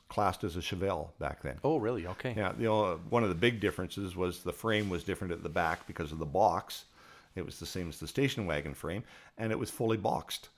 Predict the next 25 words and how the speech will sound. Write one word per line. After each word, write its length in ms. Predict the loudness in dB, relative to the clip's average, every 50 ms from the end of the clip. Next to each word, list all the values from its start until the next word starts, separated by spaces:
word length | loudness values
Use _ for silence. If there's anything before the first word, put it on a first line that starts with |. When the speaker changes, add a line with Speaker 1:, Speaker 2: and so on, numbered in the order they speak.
| _ -20 -20 -20 _ _ _ -20 -20 -18
Speaker 1:
s-, 160 | -16 -18 0 6
to, 60 | 8
Speaker 2:
Mm. 300 | 10 10 10 10 8 4
Speaker 1:
to 100 | 0 2
handle 300 | 2 4 2 2 0 0
the 80 | -2 0
load. 420 | 4 8 10 10 10 8 6 0 -6 -14
So 160 | -10 -2 0 2
it's 100 | 6 8
Speaker 2:
Sure. 140 | 8 10
Speaker 1:
actually 180 | 10 8 8 4
a 60 | 4
stronger 460 | 2 2 4 4 4 6 4 2 -2
frame 420 | 0 2 2 2 4 2 2 0 0
than 200 | -2 -2 -2 -4
the 60 | -4
Chevelles. 520 | -4 -2 0 2 2 2 2 0 -4 -6 -10 -10 -6 -6
Speaker 2:
Mm, 120 | -6 -6 -6
that 100 | -8 -6
makes 200 | -6 -6 -6 -4
sense. 360 | -4 -4 -4 -4 -6 -10 -16 -20 -16 _ -10
That 100 | -6 -4
makes 180 | -4 -4 -4
Speaker 1:
Yeah. 40 | -4 -4 -6
Speaker 2:
sense. 200 | -6 -8 -12